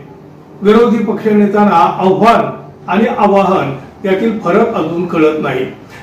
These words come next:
तरी ठीक आहे, तुमच्या म्हणण्याप्रमाणे त्यांना काय कळत असेल, कळत नसेल, पण अहो, ही योजना नवी आहे की जुनी, याबाबत काहीतरी बोला ना. आपण काही सांगितलं नाही,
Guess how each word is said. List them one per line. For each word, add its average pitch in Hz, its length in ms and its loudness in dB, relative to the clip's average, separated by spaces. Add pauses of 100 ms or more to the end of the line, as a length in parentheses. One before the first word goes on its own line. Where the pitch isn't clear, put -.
(100)
तरी 262 140 4
ठीक - 240 2
आहे, - 340 -2
तुमच्या 208 260 -2
म्हणण्याप्रमाणे 202 680 2
त्यांना 185 200 -2
काय 190 200 0
कळत 180 280 -2
असेल, 175 320 -2
कळत 160 340 -2
नसेल, 139 240 -2 (400)
पण 208 300 4 (460)
अहो, 208 200 6
ही 214 300 4
योजना 208 720 2
नवी 196 200 2
आहे 208 260 2
की 233 180 -2
जुनी, 226 500 0
याबाबत 214 480 2
काहीतरी 214 340 0
बोला 226 240 0
ना. 247 140 0
आपण 202 380 0
काही 220 220 0
सांगितलं 226 440 0
नाही, 175 300 0